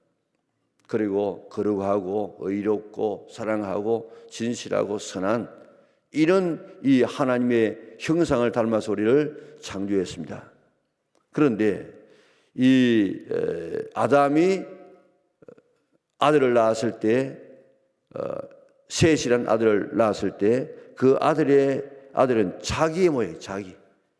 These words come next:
자기가 누굽니까? 아담 아닙니까? 아담. 아담이 어떤 모양입니까?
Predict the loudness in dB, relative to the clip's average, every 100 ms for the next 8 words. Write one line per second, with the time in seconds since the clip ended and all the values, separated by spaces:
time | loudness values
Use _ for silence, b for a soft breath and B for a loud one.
0 | _ -4 0 2 2 0 -2 -2 -6 -6
1 | -4 0 0 -2 -6 -8 -6 -6 -8 -18
2 | -20 _ _ _ _ _ _ _ -2 2
3 | 2 2 2 2 2 4 4 0 -4 -8
4 | -12